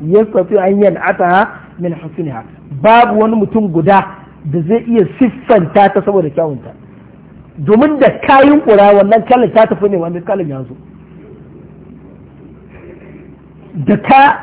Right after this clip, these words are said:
kafin ka ce fa, kana nufin cewa me? Ra, wani abin ya riga, wani launin ya riga ya ke, ya bi ta kawai.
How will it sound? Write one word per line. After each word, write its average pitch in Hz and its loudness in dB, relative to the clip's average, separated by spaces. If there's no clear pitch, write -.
kafin 226 2
ka 226 2
ce 247 4
fa, 233 2
kana 233 4
nufin 226 2
cewa 220 2
me? 175 0
Ra, 208 2
wani 240 4
abin 220 2
ya 214 4
riga, 175 2
wani 220 2
launin 240 2
ya 190 4
riga 185 0
ya 160 0
ke, 190 -6
ya 170 -4
bi 160 -8
ta 151 -14
kawai. 131 -14